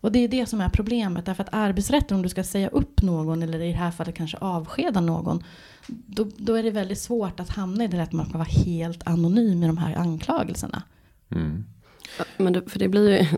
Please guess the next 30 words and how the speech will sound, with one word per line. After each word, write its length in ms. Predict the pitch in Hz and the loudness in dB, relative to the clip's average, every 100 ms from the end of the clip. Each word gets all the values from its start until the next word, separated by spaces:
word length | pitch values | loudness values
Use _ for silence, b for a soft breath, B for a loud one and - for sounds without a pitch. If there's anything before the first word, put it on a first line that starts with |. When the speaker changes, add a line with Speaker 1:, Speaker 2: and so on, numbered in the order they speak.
| - | -2
Speaker 3:
<laughs> 200 | - - | -12 2
oavsett 340 | 190 180 175 | 4 4 2
vad, 200 | 175 151 | 2 2
så 160 | 147 156 | 2 0
brukar 380 | - 170 165 160 | 2 2 4 2
det 40 | |
ju 60 | 156 | 2
bli 220 | 151 151 | 2 0
obekväm 420 | 156 147 143 147 | 0 -2 0 0
stämning 360 | 147 147 151 143 | 0 0 0 0
när 60 | |
man 100 | 151 | -2
tar 100 | 143 - | -4 -8
upp 60 | |
sånt 180 | - - | -6 -4
här. 80 | - | -2
Och 60 | |
det 80 | 165 | 2
är 40 | 156 | 4
väl 120 | 151 | 4
det 100 | 151 | 4
man 140 | 151 | 4
vill 120 | 147 | 2
undvika 420 | 147 143 143 143 - | 2 2 2 -2 -4
till 140 | 147 | -2
varje 200 | 139 143 | 0 0
pris, 380 | 143 - - - | -2 -4 -6 -8
ofta 260 | - - - | -10 -8 -8
på 100 | - | -4
arbetsplatser. 600 | - 135 160 - - | -4 -4 -6 -6 -6